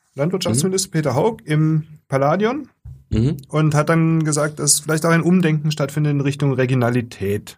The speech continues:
Speaker 1: und dass
Speaker 2: Mhm.
Speaker 1: Regionalität an Bedeutung gewinnt und auch Speisen, Gastronomie und so weiter,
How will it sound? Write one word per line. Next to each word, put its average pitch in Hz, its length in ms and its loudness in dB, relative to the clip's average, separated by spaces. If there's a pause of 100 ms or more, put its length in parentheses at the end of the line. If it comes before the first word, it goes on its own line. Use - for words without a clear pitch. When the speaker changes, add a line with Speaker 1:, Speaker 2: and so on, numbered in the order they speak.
(120)
Speaker 1:
und 120 200 -6
dass 113 160 -2
Speaker 2:
Mhm. 95 60 2
Speaker 1:
Regionalität 120 560 0
an 135 120 -2
Bedeutung 123 380 -2
gewinnt - 400 -10
und - 160 -14
auch - 200 -20 (600)
Speisen, 123 520 -2
Gastronomie 117 600 0
und 117 100 -2
so 110 120 -4
weiter, 110 640 -4